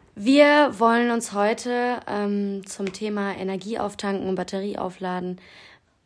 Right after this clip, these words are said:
näher mit dem Thema Intuition beschäftigen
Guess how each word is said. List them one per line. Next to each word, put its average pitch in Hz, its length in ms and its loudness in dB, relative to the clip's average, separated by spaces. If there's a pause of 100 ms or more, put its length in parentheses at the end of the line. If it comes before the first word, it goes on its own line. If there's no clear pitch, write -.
näher 233 520 6
mit 262 220 2
dem 220 180 0
Thema 202 500 -4
Intuition 185 760 -4
beschäftigen 240 720 -4